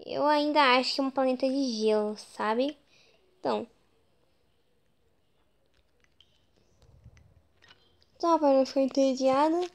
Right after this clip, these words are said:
Nós fazemos umas trocas aqui. <gasps> Me dá Rainbow, me dá Rainbow. Ai, ai, ai.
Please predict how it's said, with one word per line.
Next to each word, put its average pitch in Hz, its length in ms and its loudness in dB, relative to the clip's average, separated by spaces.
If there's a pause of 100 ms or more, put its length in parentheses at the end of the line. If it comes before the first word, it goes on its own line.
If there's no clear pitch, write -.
(1500)
Nós 240 160 -6
fazemos 254 200 2
umas 247 240 -4
trocas 247 360 0
aqui. 233 260 -4
<gasps> - 40 -20
Me 440 840 12
dá 679 80 8 (180)
Rainbow, 640 500 10
me 587 80 6
dá 554 80 10 (200)
Rainbow. 539 500 8 (1700)
Ai, 247 380 -2
ai, 214 260 -2
ai. 208 140 -10